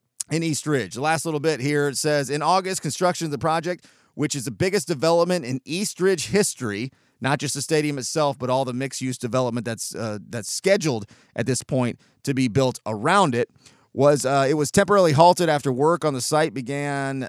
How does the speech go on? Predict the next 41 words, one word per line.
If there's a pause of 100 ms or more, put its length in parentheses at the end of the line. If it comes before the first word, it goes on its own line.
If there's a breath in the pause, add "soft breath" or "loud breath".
construction
without
a
permit. (540 soft breath)
But
the
developer's
engineers
on
the
project,
A
S
A
Engineering,
successfully
challenged
the
state's
stopped
work
order, (340 soft breath)
and
construction
resumed (340 soft breath)
in
late
this
summer. (920)
Last
paragraph
here,
and
I
will
put
the
wraps
mostly
on
this,